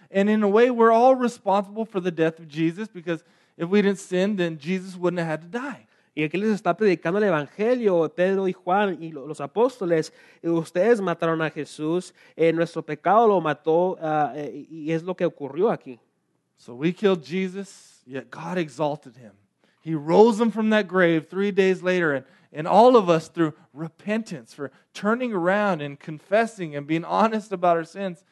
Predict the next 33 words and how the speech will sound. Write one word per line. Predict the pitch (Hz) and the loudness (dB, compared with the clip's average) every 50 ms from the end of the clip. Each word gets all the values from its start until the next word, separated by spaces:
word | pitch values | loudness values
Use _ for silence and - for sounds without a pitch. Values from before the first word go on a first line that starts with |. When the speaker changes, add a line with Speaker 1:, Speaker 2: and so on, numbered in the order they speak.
| _ _ _ _ _ | _ _ _ _ _
Speaker 1:
can | - 180 175 175 | -16 -14 -10 -8
receive | 175 170 165 - - 190 180 - | -8 -8 -8 -8 -12 -14 -14 -14
forgiveness. | - 156 143 120 123 151 156 131 113 101 _ _ _ _ _ _ _ _ _ _ - | -14 -18 -18 -16 -14 -14 -14 -14 -16 -20 _ _ _ _ _ _ _ _ _ _ -12
Speaker 2:
Y | 147 | -12
entonces | 147 - 180 170 185 165 160 | -12 -10 -10 -10 -10 -8 -8
matamos | 151 143 - - 170 190 220 233 233 214 - | -8 -6 -2 2 2 2 2 2 0 0 -2
a | 170 165 | -4 -4
Jesús | - 156 143 - - 156 175 214 214 - | -4 -8 -12 -10 -6 -4 -4 -4 -6 -6
con | - 165 160 156 | -6 -6 -4 -4
nuestro | 156 160 - - 156 143 | -4 -8 -8 -10 -14 -14
pecado, | - 139 120 - 143 139 151 170 190 220 220 214 _ _ _ _ _ _ | -14 -14 -10 -4 -2 0 0 0 0 -2 -4 -4 _ _ _ _ _ _
Pero | - 180 165 170 160 | -2 -2 0 0 -2
Dios | 156 170 202 220 214 202 190 180 - - - 170 | -4 -4 -2 0 0 0 -2 -4 -6 -14 -20 -16
no | 170 170 | -10 -4
lo | 196 196 | -2 -2
dejó | 185 165 - - 196 190 | -2 -2 -2 0 0 0
ahí | 196 175 175 214 240 226 190 170 _ _ _ _ - | 2 0 0 -2 -4 -4 -6 -6 _ _ _ _ -2
a | 160 156 156 160 | 0 0 2 0
Jesús | 156 170 165 - - 185 202 202 - | -2 -4 -8 -6 -6 -6 -6 -4 -4
en | 202 175 | -4 -4
la | 160 151 | -4 -4
muerte, | 151 175 208 226 226 - 185 | -2 2 2 2 2 0 -2
lo | 170 170 160 | 0 0 0
re-, | 160 160 165 160 | 0 0 -2 -2
lo | 160 165 165 160 | -4 -2 -2 -2
ex-, | 156 - - - - _ _ _ | -2 -2 -8 -18 -20 _ _ _
lo | 165 170 | -6 -6
exaltó | 160 - - 170 151 135 - - 220 240 247 233 214 | -4 -4 -2 -4 -4 -4 -2 0 2 4 4 4 2
resucitándolo, | 208 190 - 170 151 - 160 143 - 160 151 147 147 160 165 170 175 196 202 196 _ _ _ _ _ - | 0 -2 -6 -10 -12 -12 -12 -6 0 0 2 2 2 0 0 0 0 0 0 -2 _ _ _ _ _ -6
y | 160 160 | -2 0
ahora | 160 165 190 202 202 208 202 | 2 2 4 4 4 2 2
a | 165 175 165 | 2 0 -4
nosotros | 160 160 - - 180 185 - 202 202 190 180 - | -4 -4 -6 -6 -6 -6 -4 -2 -2 -2 -4 -6